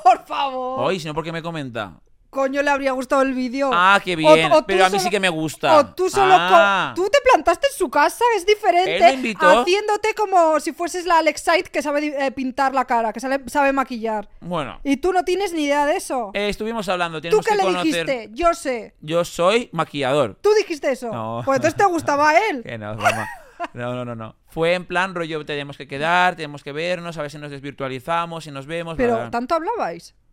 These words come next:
Speaker 2: Pues no me acuerdo, tía, hace que, eh, ocho años, yo qué sé. Entonces empezamos a hablar y una de las veces me dijo, "Pues hoy me voy a maquillar para una fiesta de rollo Halloween tal".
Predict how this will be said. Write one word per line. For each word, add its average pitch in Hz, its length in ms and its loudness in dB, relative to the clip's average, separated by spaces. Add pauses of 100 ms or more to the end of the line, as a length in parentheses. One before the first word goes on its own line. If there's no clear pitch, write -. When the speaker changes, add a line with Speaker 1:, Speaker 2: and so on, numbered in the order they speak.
(220)
Speaker 2:
Pues 95 140 -18
no 87 80 -14
me 87 80 -14
acuerdo, 87 380 -18
tía, 95 240 -16
hace 101 200 -18
que, 107 580 -12
eh, 104 40 -12
ocho 120 220 -8
años, 131 260 -8
yo 107 80 -10
qué 117 80 -10
sé. 135 240 -8 (280)
Entonces 151 220 -14
empezamos 143 400 -14
a 156 60 0
hablar 180 480 2 (580)
y 143 80 -14
una 143 140 -10
de 147 80 -8
las 147 240 -6
veces 165 460 -4
me 147 100 -8
dijo, 131 600 -6 (260)
"Pues 170 260 -10
hoy 180 60 -10
me 202 100 -10
voy 202 160 -8
a 190 140 0
maquillar 190 480 -4
para 180 160 -6
una 170 140 -8
fiesta 165 260 -10
de 160 80 -2
rollo 147 220 -6
Halloween 135 500 -6
tal". 98 300 -10